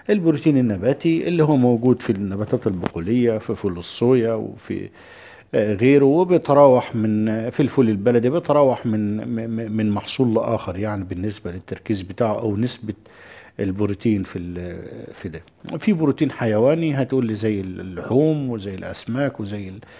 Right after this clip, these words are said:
آه، الحاجات دي كلها، تمام؟ كذلك النيتروجين. النيتروجين دوت عشان، آه، أقول لك المصادر بتاعته إيه، فليه مصادر،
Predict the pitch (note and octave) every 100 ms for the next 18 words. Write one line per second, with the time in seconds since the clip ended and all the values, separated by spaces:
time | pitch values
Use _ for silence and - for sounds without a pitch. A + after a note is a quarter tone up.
0 | - - - - - G#2+ G#2+ A2+ - G#2
1 | G#2+ G#2 G#2 F2+ D#2+ F2+ - A2 D3 D3+
2 | - _ _ _ _ _ _ _ - -
3 | B2+ B2+ F3+ - A#2+ A2 G2 F#2 D#2+ D#2
4 | - - - - - - A2 D#3 D3+ B2+
5 | D#3+ C3 C#3+ C3 A2 - B2+ G#2 - -
6 | _ _ _ B2+ A2+ G#2 G2+ A2 A#2 -
7 | - C3+ D3 C#3 - A2 G2+ - C3 A#2+
8 | A2 C3 B2 A2+ B2 C#3+ - G#2+ B2+ A2+
9 | G2 - G#2+ F#2 -